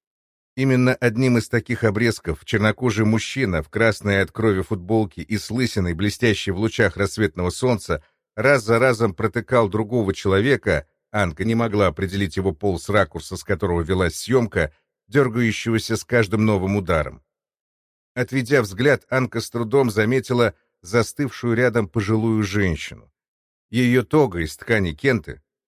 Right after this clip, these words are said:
почему именно в такой момент ей в голову приходят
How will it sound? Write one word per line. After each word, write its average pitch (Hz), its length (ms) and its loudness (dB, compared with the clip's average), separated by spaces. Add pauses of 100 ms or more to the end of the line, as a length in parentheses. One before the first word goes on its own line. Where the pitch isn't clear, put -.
(140)
почему 107 280 -2
именно 127 320 0
в - 80 -20
такой 120 420 0
момент 90 420 0
ей 90 140 -4
в 80 80 -6
голову 95 340 0
приходят 98 600 -2